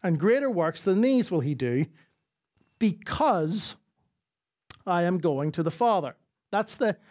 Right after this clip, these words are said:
that's the key thing of understanding verse twelve. That whatever the greater works is, they're a result of Jesus' death, resurrection, and ascension.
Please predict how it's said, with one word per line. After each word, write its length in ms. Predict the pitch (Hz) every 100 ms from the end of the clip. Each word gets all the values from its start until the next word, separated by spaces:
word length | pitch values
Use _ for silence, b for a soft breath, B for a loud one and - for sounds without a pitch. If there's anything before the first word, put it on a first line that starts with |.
| b b
that's 200 | 247 247
the 100 | 240
key 340 | - - 240
thing 200 | 185 175
of 80 | 143
understanding 420 | 147 143 147 135
verse 180 | 135 127
twelve. 520 | - 139 98 - - _ _ _ _ _ _
That 80 | 170
whatever 420 | 196 220 247 277
the 120 | 226
greater 300 | 226 220 208
works 360 | 185 180 156 311
is, 460 | 277 202 147 139 - B B
they're 300 | 202 196 185
a 40 | 180
result 920 | 165 160 147 143 240 233 185 - - _ _ _ _ -
of 220 | 185 156
Jesus' 640 | 202 190 160 165 151 - - _ _ _
death, 420 | 185 185 196 - _ _
resurrection, 680 | 165 185 180 160 156 - 156 -
and 120 | 170
ascension. 540 | 151 175 147 - 120